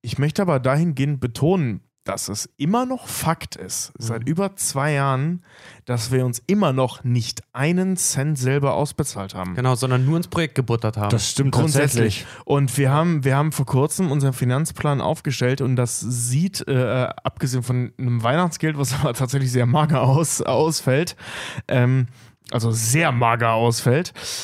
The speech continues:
Speaker 1: ähm, dass, äh, die Auszahlung, äh, im großen Stil bis Mitte zweitausendneunzehn auch nicht vor.
Speaker 2: Mhm.
Speaker 1: Also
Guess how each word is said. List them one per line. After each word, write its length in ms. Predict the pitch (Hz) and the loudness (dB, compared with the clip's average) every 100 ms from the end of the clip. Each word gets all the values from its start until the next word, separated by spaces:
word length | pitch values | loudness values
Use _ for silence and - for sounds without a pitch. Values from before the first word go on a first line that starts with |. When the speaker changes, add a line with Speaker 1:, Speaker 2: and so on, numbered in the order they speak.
| - _ - | -12 _ 0
Speaker 1:
ähm, 420 | 120 117 120 120 - - - | 2 4 2 -2 -8 -16 -8
dass, 360 | 117 123 - 95 | -2 -2 0 0
äh, 240 | 123 117 | 2 2
die 180 | 120 - | 2 -2
Auszahlung, 760 | 110 131 - 151 160 127 123 | -2 -2 0 0 2 2 0
äh, 40 | 85 | 0
im 200 | 123 120 | 0 0
großen 480 | 120 127 131 160 | 0 0 0 -2
Stil 680 | 139 - - - 127 165 170 | -2 -4 -6 -2 0 2 0
bis 340 | 120 143 - | 0 -2 0
Mitte 340 | 131 135 190 147 | 0 2 2 0
zweitausendneunzehn 840 | - 131 131 120 123 139 165 131 | 0 0 2 2 2 2 0 -2
auch 180 | - 123 | -2 0
nicht 320 | 127 123 113 | 2 2 0
vor. 480 | - - 160 104 - - | -4 -2 0 0 -4 -8
Speaker 2:
Mhm. 360 | 113 110 110 120 | -6 -4 -4 -2
Speaker 1:
Also 340 | 127 135 135 | 0 2 0